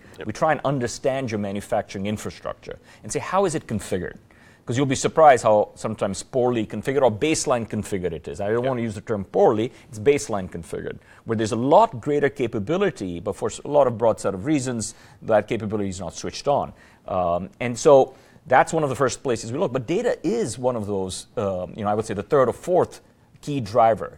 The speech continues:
Speaker 2: There's this explosion of information. And, and now there's this almost cliche, which is data is the new currency, data is
Speaker 1: Yeah.
Speaker 2: the new oil.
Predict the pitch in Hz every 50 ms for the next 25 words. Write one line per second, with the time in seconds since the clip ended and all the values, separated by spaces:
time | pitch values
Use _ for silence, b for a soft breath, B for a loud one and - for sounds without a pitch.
0 | - - 123 117 110 123 110 - 131 - - - - - - 151 147 156 165 160
1 | 151 139 151 143 131 113 - - 110 104 - - 101 95 98 95 92 - - -
2 | - - - b b b b b b b b - 107 104 104 - 110 107 110 117
3 | 120 120 120 120 113 113 110 107 101 98 107 101 - - 117 123 131 120 104 -
4 | - - 123 120 107 - - - 151 147 131 110 107 107 101 104 - 117 107 90
5 | 110 104 104 104 98 90 107 101 90 85 - 170 170 160 156 135 - 151 131 110
6 | 110 104 95 95 98 90 87 95 92 - - 131 143 143 135 131 127 120